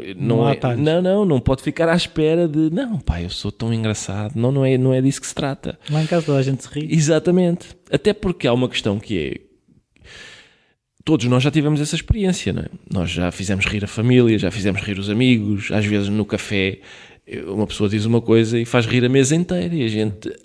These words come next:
Speaker 1: a un-, a única diferença
Speaker 2: A não ser a nossa mulher, que não sei se lhe acontece o
Speaker 1: Com
Speaker 2: mesmo,
Speaker 1: certeza, mas
Speaker 2: que
Speaker 1: isso
Speaker 2: é
Speaker 1: é
Speaker 2: toda, a mesa toda ri,
Speaker 1: Não, é ali
Speaker 2: menos a nossa
Speaker 1: Claro,
Speaker 2: mulher.
Speaker 1: com certeza que não,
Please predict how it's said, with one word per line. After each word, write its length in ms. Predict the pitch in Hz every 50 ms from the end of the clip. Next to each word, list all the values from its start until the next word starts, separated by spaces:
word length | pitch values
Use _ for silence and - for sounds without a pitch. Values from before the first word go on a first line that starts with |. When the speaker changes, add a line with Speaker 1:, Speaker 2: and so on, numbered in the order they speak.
| - - - - - -
Speaker 1:
a 60 | 143 131
un-, 220 | 139 156 170 165
a 60 | 151
única 280 | 151 165 170 165 - 147
diferença 380 | 117 120 117 - - - - 160
Speaker 2:
A 20 |
não 120 | 160 165
ser 240 | 139 - - 165 156
a 40 | 156
nossa 280 | 156 156 135 - - 151
mulher, 180 | 147 135 127
que 140 | 120 - 123
não 120 | 131 131
sei 160 | 117 - 143 131
se 100 | - -
lhe 40 | 139
acontece 420 | 135 - 139 120 151 139 - -
o 40 | 139
Speaker 1:
Com 60 | 131
Speaker 2:
mesmo, 140 | 135 139 139
Speaker 1:
certeza, 420 | - - - - 104 87 73 76 85
mas 120 | 92 90
Speaker 2:
que 60 | 80
Speaker 1:
isso 120 | 95 - 131
Speaker 2:
é 40 | 135
Speaker 1:
é 20 |
Speaker 2:
toda, 260 | - - 170 175 170 175
a 120 | - 165
mesa 300 | 156 170 190 175 170 175
toda 300 | 170 - 185 190 190 196
ri, 220 | 165 143 143 160
Speaker 1:
Não, 280 | 156 131 - 208 208 - - - -
é 140 | 90 104 104
ali 240 | 98 92 135 135 139
Speaker 2:
menos 400 | 139 139 143 139 135 131 113 120
a 60 | 123
nossa 240 | 120 117 113 - -
Speaker 1:
Claro, 140 | 110 107 104
Speaker 2:
mulher. 100 | 101 95
Speaker 1:
com 60 | 101
certeza 420 | 101 - - - 101 95 - 92 -
que 80 | -
não, 160 | - - -